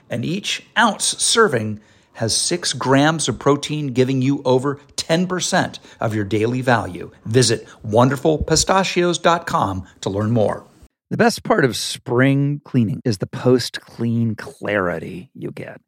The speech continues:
It's kinda like when you find out that you've been paying a fortune for wireless, and then Mint Mobile has phone plans for fifteen dollars a month when you purchase a three-month plan. It's time to switch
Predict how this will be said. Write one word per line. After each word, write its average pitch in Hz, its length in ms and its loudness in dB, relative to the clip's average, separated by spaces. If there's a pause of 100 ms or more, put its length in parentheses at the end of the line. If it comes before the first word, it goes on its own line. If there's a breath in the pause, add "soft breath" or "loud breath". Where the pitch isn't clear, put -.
(200 loud breath)
It's - 120 -12
kinda 277 180 2
like 294 140 0 (360 soft breath)
when 151 100 2
you 151 80 4
find 147 280 2
out 156 120 4
that 135 60 -6
you've 117 80 -2
been 120 140 0
paying 131 240 -2
a 104 40 0
fortune 143 680 0
for 139 160 0
wireless, 107 720 -2 (180)
and 165 100 -2
then 160 240 2
Mint 190 200 2
Mobile 190 440 4 (220)
has 139 160 2
phone 147 260 2
plans 151 280 0
for 156 100 -4
fifteen 196 380 -2
dollars 202 280 4
a 220 60 6
month 226 480 4 (240)
when 127 140 2
you 110 80 4
purchase 110 580 0
a 120 40 -6
three-month 101 440 -2
plan. 98 380 -12 (420)
It's - 100 -14
time 269 200 4
to 208 60 0
switch - 460 -6